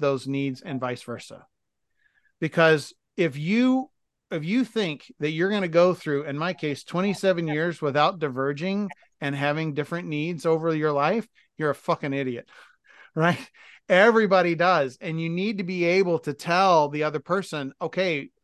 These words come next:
things have changed. I really need your support in this area." And when they say that to you, you need to listen and give them that support back. These are, these are all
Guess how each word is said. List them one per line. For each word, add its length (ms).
things 220
have 140
changed. 480
I 40
really 300
need 220
your 120
support 400
in 120
this 200
area." 440
And 520
when 240
they 180
say 240
that 320
to 120
you, 540
you 140
need 200
to 100
listen 440
and 140
give 200
them 200
that 180
support 420
back. 280
These 300
are, 240
these 280
are 100
all 420